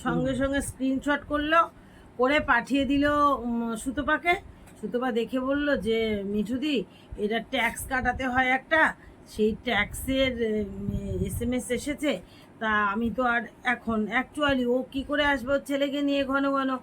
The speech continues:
Speaker 1: এই তো কদিন আগে ঘুরে আসলো, তুমি কাউকে দেখিয়ে ঠিক করে নাও।" এইবার তো মাথার মধ্যে আমার এই ঘরের টিনমিন সব ভেঙে পড়লো। এই চিন্তায় সারা রাত কাটালাম।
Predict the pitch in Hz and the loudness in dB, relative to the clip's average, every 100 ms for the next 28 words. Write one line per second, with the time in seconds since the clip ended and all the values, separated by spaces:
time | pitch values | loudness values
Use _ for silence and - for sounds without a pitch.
0 | - - - - 233 247 269 269 262 269 | -8 -20 -18 -4 -2 -2 -2 -2 -2 -2
1 | 262 269 220 277 294 269 - 247 240 - | 0 0 0 0 2 0 -2 -4 -4 -10
2 | - - 220 240 247 226 208 208 262 220 | -20 -12 -4 -4 -2 -2 -2 -2 -2 -2
3 | 196 277 330 277 180 - - 220 180 202 | -2 0 2 2 0 -12 -12 -10 -8 -10
4 | 180 170 156 - - - 208 220 254 262 | -10 -10 -10 -12 -18 -14 -4 -2 0 0
5 | 262 269 240 220 220 254 254 254 233 262 | 0 -2 0 0 0 0 0 -2 -2 0
6 | 240 240 240 240 247 233 185 214 247 262 | 0 -2 -2 -2 -2 -2 0 2 2 0
7 | 220 - - - 247 262 254 269 277 254 | -4 -14 -16 -8 0 2 2 2 0 -2
8 | 254 240 190 220 226 214 208 185 170 160 | -2 -2 0 0 0 -4 -4 -4 -6 -10
9 | - - - - - - - 220 240 240 | -18 -20 -20 -20 -20 -20 -6 0 0 0
10 | 208 254 254 240 247 185 226 233 240 247 | -2 -2 0 0 -2 0 2 4 4 2
11 | - 196 233 269 294 302 | -2 -4 0 2 0 0